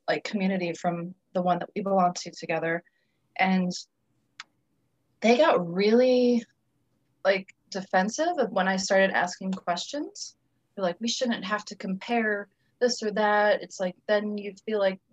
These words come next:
you're good, or I'm, or I'm not good enough because this person's doing this." I was like, "Dude, don't you want to just learn about other, like, o-, other perspectives?" And maybe that can just, like, trigger,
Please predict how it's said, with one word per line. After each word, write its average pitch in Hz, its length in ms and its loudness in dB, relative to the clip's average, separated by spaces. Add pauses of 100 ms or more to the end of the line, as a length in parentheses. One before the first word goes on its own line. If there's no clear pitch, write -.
(120)
you're 214 160 2
good, 202 280 0
or 170 360 0
I'm, 196 280 -2 (400)
or 175 120 2
I'm 180 120 -4
not 196 220 0
good 220 100 -4
enough 196 480 -4 (140)
because 175 220 -12
this 208 180 -8
person's 196 360 -8
doing 170 160 -12
this." 208 200 -8
I 190 60 -2
was 180 120 -6
like, 180 160 -8
"Dude, 285 300 -6 (800)
don't 262 260 -2
you 294 400 -2
want 240 360 2
to 240 120 -10
just 208 340 -8
learn 196 460 -2
about 175 640 -2 (1300)
other, 190 320 -4 (1120)
like, 208 120 -4
o-, 214 240 6
other 208 200 4
perspectives?" 214 800 -4
And 220 100 2
maybe 208 220 0
that 190 220 2
can 190 180 -8
just, 185 200 -8
like, 170 200 -2
trigger, 175 600 -4